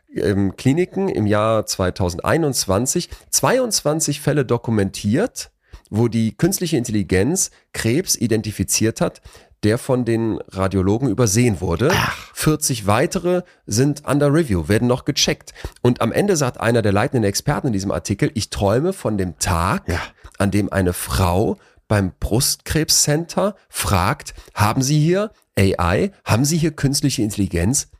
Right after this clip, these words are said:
Speaker 1: oder nicht? Und das war so ein Moment, wo ich so dachte, du weißt, wir reden ja gleich auch über die Ängste und du weißt, dass ich ganz viele Vor-, Vorbehalte habe und wirklich große Sorgen habe. Aber wenn ich mir vorstelle, meine Mutter würde ein Brustkrebs-Screening machen,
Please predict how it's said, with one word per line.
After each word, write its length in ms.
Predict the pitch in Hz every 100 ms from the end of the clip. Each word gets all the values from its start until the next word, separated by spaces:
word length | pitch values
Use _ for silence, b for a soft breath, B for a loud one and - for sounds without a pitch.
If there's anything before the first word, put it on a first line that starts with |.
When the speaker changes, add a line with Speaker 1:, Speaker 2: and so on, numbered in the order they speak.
| _
Speaker 1:
oder 200 | 101 113
nicht? 400 | 156 180 - - - B B
Und 200 | - 113
das 200 | 127 -
war 100 | -
so 120 | 165 156
ein 40 |
Moment, 340 | 139 120 147 131
wo 60 |
ich 120 | 87
so 80 | -
dachte, 500 | 110 151 - 104 151 - B B B - - -
du 180 | 117
weißt, 320 | 120 120 85 -
wir 120 | 107
reden 120 | 120
ja 60 | 120
gleich 260 | 110 123
auch 60 | 127
über 140 | 131
die 100 | 127
Ängste 380 | - 139 123 87
und 160 | 82 90
du 80 |
weißt, 240 | 98 110 143
dass 100 | 120
ich 140 | 117
ganz 220 | 123 147
viele 140 | - 139
Vor-, 280 | - 143 127
Vorbehalte 680 | - 156 104 - 80 85
habe 200 | 85 82
und 180 | 92 85
wirklich 320 | 107 - 143
große 320 | - 135 143
Sorgen 340 | 123 143 110 87
habe. 220 | 82 82
Aber 160 | 82 92
wenn 140 | 98
ich 180 | - -
mir 80 | 175
vorstelle, 560 | - 120 107 - 87
meine 260 | 85 101 131
Mutter 440 | 117 143 - 160
würde 220 | 117 113
ein 160 | 76 90
Brustkrebs-Screening 1120 | - 110 - - 143 - - - - 147 139
machen, 300 | 139 135 147